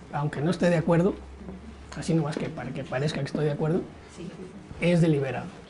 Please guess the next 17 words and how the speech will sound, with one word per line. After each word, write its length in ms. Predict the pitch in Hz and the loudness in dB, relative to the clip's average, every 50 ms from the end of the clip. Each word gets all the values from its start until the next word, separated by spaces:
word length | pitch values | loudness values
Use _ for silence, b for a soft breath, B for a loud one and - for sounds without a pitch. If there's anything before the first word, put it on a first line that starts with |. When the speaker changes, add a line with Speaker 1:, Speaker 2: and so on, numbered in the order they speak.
| - - - | -18 -14 -12
Speaker 1:
¿no? 1400 | - 160 - - - - - - - - - - - - - - - - - - - - - - - - - - | -10 -10 -10 -12 -14 -20 -20 -18 -18 -18 -18 -18 -18 -18 -18 -18 -18 -20 -20 -20 -20 -20 -20 -20 -20 -16 -8 -6
O 20 | 143 | -2
si 140 | - 156 139 | 0 0 2
tengo 280 | - 185 185 180 170 | 6 8 8 8 8
principios 1040 | 170 - 151 147 147 139 - - 220 185 - - 185 165 156 151 - - - - - - | 6 4 2 2 2 2 6 8 8 8 8 6 4 4 4 4 2 -4 -10 -10 -8 -4
muy 440 | 147 147 180 196 196 180 160 151 123 | 2 6 10 12 12 12 10 8 4
fijos 440 | - - 175 180 - 156 147 - | 4 6 6 6 6 6 2 0
y 40 | 151 | 0
digo, 200 | 139 160 147 123 | 2 2 2 2
no, 160 | 123 143 151 | 0 -2 -4
pues, 140 | - - - 123 | -4 -4 -6 -6
hay, 100 | 127 139 - - - - - - 330 | -6 -6 -8 -12 -16 -16 -14 -10 -8
voy 100 | 320 262 | -6 -6
a 40 | 170 | -6
decir 200 | 143 - 156 139 | -6 -6 -6 -6
sí, 520 | - - - 185 190 196 196 202 208 208 - - | -4 0 4 6 8 8 8 8 6 4 2 0
pero 280 | 147 147 151 151 143 | 0 2 2 2 0